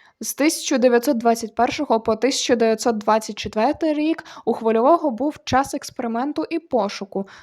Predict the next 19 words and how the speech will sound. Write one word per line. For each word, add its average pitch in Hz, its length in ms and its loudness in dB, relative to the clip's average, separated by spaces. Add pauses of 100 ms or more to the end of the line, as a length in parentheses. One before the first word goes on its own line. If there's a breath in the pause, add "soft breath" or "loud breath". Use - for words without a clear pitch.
до 220 80 4
якого 277 380 4
належать 247 420 -4
безсюжетні, 233 800 -2
романтичні, 233 800 -2
ліричні, 262 600 0
побутові 294 540 2
та 262 260 0
сатиричні 269 800 -2
етюди, 202 520 0 (320 loud breath)
оповідання 254 1000 0 (220 loud breath)
«Життя», 254 720 0 (240 loud breath)
«Кіт 320 220 2
у 294 60 2
чоботях», 233 880 -2 (360 loud breath)
«Редактор 262 560 2
Кларк», 214 500 -4 (100)
«Синій 311 400 0
листопад», 226 800 -2